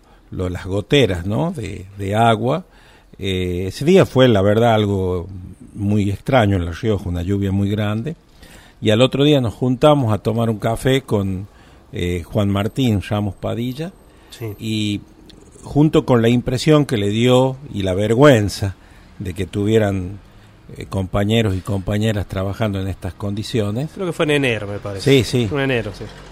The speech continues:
Speaker 1: Eh, ahí nos vimos antes de que volviera al estudio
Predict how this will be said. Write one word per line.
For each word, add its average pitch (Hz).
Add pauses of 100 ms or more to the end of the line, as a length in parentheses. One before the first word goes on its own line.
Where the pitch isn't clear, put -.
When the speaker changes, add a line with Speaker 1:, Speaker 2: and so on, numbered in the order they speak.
Speaker 1:
Eh, 101
ahí 165
nos 143
vimos 139
antes 127
de 110
que 107
volviera 139
al 113
estudio 151